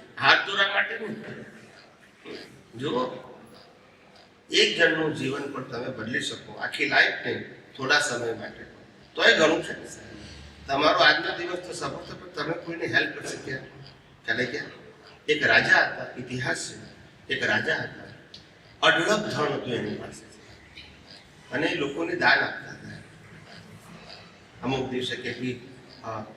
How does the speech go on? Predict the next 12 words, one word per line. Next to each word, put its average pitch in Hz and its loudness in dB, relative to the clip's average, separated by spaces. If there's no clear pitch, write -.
પૂનમ 151 4
દિવસે 139 0
જે 131 -4
લો-, - -10
પૂનમ 143 2
જે, 139 -4
જે 135 -6
લોકો 131 -6
આવશે 123 -2
એનું 131 -8
દાન 107 0
આપીશ, - -10